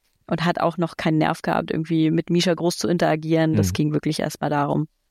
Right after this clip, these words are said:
Speaker 1: wo bin ich hier, was ist das für ein Planet, wo ich jetzt hier gelandet bin. Das
Speaker 2: Ja,
Speaker 1: ist ja
Speaker 2: klar.
Speaker 1: doch alles sehr anstrengend.
Speaker 2: Na, selbstverständlich. Das kann man sich ja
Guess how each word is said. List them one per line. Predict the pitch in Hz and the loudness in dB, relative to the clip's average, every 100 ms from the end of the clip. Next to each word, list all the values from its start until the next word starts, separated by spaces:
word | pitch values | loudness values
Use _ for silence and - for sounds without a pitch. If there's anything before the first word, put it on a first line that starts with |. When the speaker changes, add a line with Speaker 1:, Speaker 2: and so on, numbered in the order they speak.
| _ | _
Speaker 1:
wo | 156 | -2
bin | 156 151 | 0 0
ich | 147 | 0
hier, | - 156 147 | 2 2 2
was | 156 | 0
ist | - | -4
das | 156 - | -4 -2
für | |
ein | 151 | -4
Planet, | - 147 151 156 | 0 2 2 2
wo | 160 | 2
ich | 151 - | 2 0
jetzt | - | -2
hier | 151 | -2
gelandet | 147 143 143 143 | 0 2 0 0
bin. | 156 143 | 0 2
Das | 101 - | 2 2
Speaker 2:
Ja, | |
Speaker 1:
ist | - | 2
ja | 143 | 2
Speaker 2:
klar. | 139 | 0
Speaker 1:
doch | - | 0
alles | - 143 - - | -2 -2 -4 0
sehr | 147 139 147 - _ _ _ _ _ _ - | 2 2 0 -6 _ _ _ _ _ _ -6
anstrengend. | 139 - 139 127 - _ _ _ _ | -6 -2 -4 -4 -12 _ _ _ _
Speaker 2:
Na, | 123 101 | 4 4
selbstverständlich. | 92 92 - 95 113 104 90 | 4 2 2 2 2 2 2
Das | 98 - | 0 0
kann | 113 | 2
man | 101 107 | 4 4
sich | 107 | 4
ja | 117 | 4